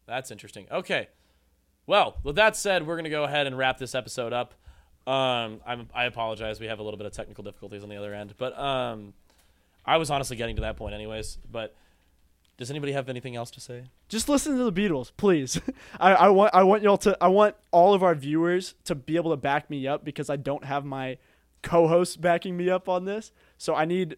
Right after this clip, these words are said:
Speaker 2: the help from the viewers to be on my side and just flame these guys on Twitter,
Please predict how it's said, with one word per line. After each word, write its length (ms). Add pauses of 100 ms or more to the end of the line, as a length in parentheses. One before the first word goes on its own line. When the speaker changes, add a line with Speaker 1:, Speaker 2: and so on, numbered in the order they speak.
(140)
Speaker 2:
the 180
help 200
from 140
the 60
viewers 560 (260)
to 500
be 200
on 140
my 200
side 500 (320)
and 140
just 280 (120)
flame 380
these 180
guys 240
on 140
Twitter, 440